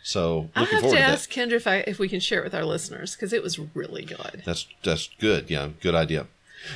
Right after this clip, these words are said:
Speaker 1: Well, look, okay, so what we want to talk about, it's kinda, it's a little bit freeform here, but,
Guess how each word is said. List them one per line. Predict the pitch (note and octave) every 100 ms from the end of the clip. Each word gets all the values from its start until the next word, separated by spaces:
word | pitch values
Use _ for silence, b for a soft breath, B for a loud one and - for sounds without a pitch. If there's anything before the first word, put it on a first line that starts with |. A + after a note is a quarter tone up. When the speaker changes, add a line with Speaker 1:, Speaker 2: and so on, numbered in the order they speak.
| B
Speaker 1:
Well, | G3
look, | A#3 -
okay, | D#3+ D#3
so | C#3 E3 D#3+ B B -
what | D3+ D#3 B3
we | D#4
want | D#4+ C#4+
to | F3
talk | G#3+ F#3
about, | E3
it's | -
kinda, | - A#3+ C#4+
it's | E3 E3+ D#3+ D#3
a |
little | D#3+ D#3+ G#3
bit | G#3
freeform | - - F3 G3+ - B2 G2
here, | F#2 F#2 F2 F2+
but, | G2+ G2+ G2+